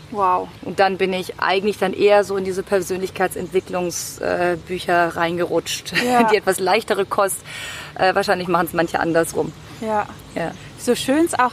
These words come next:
Speaker 1: klingt, desto erschreckend finde ich's, weil das ist eine Parallele, die du hast zu vielen Multihelden, dass es meistens so ab zehn, elf anfängt, dass wir eigentlich in so einer tiefen Krise stecken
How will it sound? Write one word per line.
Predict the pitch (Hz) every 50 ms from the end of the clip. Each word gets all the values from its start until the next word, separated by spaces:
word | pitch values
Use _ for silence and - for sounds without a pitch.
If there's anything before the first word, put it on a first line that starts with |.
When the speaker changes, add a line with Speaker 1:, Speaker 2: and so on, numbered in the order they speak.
| - -
Speaker 1:
klingt, | - - 277 294 294 302 285 - -
desto | 240 220 - - -
erschreckend | 240 - 226 208 - - - 247 240 - 269 240 -
finde | - 254 262 240 240 233
ich's, | 220 - -
weil | 220 208 214 208 -
das | - 220 -
ist | 240 -
eine | - 233
Parallele, | - - 226 202 214 214 220 233 247 226
die | 220 202
du | 214 226 233 196
hast | 214 220 - - -
zu | - 226 202
vielen | - - 247 247 226
Multihelden, | 214 208 202 - 214 208 208 208 196 226 220 - - - - - -
dass | - 208 196 -
es | 208 - - - - -
meistens | 208 214 247 - - 269 240 -
so | - 247
ab | 233 214 208 - - - - - - -
zehn, | - 254 262 269 262 254
elf | - 214 226 240 262 - - -
anfängt, | 214 233 254 294 - - - - 262 262 269 302 330 320 - - - - - - - - - - - - -
dass | - - -
wir | 240 233 -
eigentlich | 214 233 240 262
in | 240
so | 226 233
einer | 233 220 -
tiefen | - 262 254 254 - 247
Krise | - - 254 262 247 226 220 208 208 220 -
stecken | - - - - 214 214 - 233 233 247 254